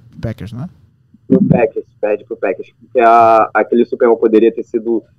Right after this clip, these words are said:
Speaker 2: Jay Cutler contra Mark Sanchez. E o,
Speaker 1: <laughs>
Speaker 2: do outro lado foi Packers e, e, e
Speaker 1: Packers
Speaker 2: Bears.
Speaker 1: e Bears, é.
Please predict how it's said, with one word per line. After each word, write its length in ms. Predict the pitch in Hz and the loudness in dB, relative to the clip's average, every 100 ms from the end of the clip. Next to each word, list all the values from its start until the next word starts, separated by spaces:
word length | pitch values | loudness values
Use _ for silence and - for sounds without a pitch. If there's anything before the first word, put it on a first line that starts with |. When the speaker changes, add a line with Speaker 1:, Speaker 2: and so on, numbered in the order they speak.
| _ _ _ _ | _ _ _ _
Speaker 2:
Jay 180 | 107 151 | 0 0
Cutler 440 | 147 - 180 180 165 | 2 2 4 4 4
contra 280 | 165 151 | 2 2
Mark 260 | 151 156 151 | 0 -2 -4
Sanchez. 600 | - 113 98 - - _ _ _ - - _ _ - - 208 - | -2 -2 -4 -10 -16 _ _ _ -20 -20 _ _ -12 -6 -6 -2
E 120 | 180 | 0
o, 120 | 113 120 | 0 0
Speaker 1:
<laughs> 920 | 143 101 104 123 - _ _ 135 147 | -4 -6 -10 -10 -14 _ _ -10 -4
Speaker 2:
do 80 | 151 | -2
outro 160 | 170 | -2
lado 300 | 160 156 165 - | 0 -2 -2 -2
foi 240 | 170 165 | 2 2
Packers 480 | 160 160 160 175 151 | 2 0 0 -2 0
e, 160 | 160 | 0
e, 320 | 160 147 160 147 | 2 2 2 0
e 40 | |
Speaker 1:
Packers 400 | 127 120 123 123 | -2 -2 -2 -4
Speaker 2:
Bears. 300 | 113 107 107 | -8 -10 -10
Speaker 1:
e 40 | |
Bears, 20 | 104 | -12
é. 160 | 104 | -14